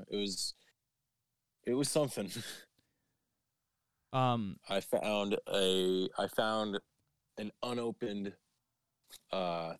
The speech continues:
Speaker 1: thing of cards from the two thousand nine New York Mets team.
Speaker 2: Ooh.
Speaker 1: It's pretty cool.
Speaker 2: Good
Speaker 1: Haven't
Speaker 2: find.
Speaker 1: opened those yet.
Speaker 2: Good find.
Speaker 1: Yeah.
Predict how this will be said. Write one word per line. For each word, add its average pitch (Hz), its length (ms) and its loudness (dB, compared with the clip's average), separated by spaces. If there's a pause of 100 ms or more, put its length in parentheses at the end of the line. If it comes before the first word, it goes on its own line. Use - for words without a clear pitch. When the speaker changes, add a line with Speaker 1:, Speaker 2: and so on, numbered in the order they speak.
Speaker 1:
thing 110 220 2
of 87 120 -4
cards 110 580 -2
from 92 280 -4
the 87 180 -2
two - 180 0
thousand 117 360 2
nine 104 320 0
New 101 80 0
York 107 300 0
Mets 101 320 0
team. 131 320 -2 (260)
Speaker 2:
Ooh. 127 580 0 (800)
Speaker 1:
It's - 100 -4
pretty 107 200 6
cool. 117 380 6 (640)
Speaker 2:
Good 110 60 2
Speaker 1:
Haven't 110 260 4
Speaker 2:
find. 104 160 2
Speaker 1:
opened 101 160 0
those 101 320 0
yet. 131 200 4 (260)
Speaker 2:
Good 110 140 -2
find. 107 220 -2
Speaker 1:
Yeah. 101 100 0